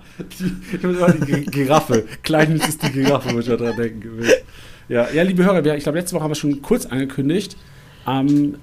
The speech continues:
äh, nächste Woche, letzter Podcast des Jahres, zweitiger Podcast, und wir haben gedacht, wir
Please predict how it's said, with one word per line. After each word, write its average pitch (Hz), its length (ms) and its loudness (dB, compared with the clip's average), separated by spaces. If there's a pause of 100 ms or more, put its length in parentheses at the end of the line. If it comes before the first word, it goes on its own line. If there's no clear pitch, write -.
äh, 110 560 -4
nächste 165 340 2
Woche, 165 400 2 (100)
letzter 175 320 0
Podcast 175 400 -2
des 131 120 -4
Jahres, 139 320 0
zweitiger 147 300 0
Podcast, 143 320 -4
und 135 60 -2
wir 135 60 0
haben 139 80 2
gedacht, 135 180 0
wir 120 160 -2